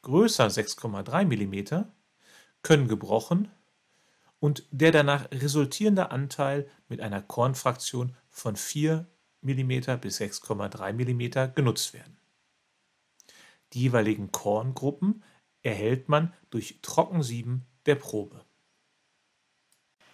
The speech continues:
Der Stahlflügel definierter Größe und Stahlgüte wird zunächst mit einer Messgenauigkeit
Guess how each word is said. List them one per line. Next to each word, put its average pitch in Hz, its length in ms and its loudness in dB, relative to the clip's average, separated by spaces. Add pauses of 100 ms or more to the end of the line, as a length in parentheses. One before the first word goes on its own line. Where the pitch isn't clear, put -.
(260)
Der 117 100 4
Stahlflügel 165 920 0 (200)
definierter 143 520 4
Größe 120 520 2
und 131 180 -4
Stahlgüte 135 840 2 (560)
wird - 360 2
zunächst 127 440 0
mit 120 140 -4
einer 107 180 -6
Messgenauigkeit 131 1000 0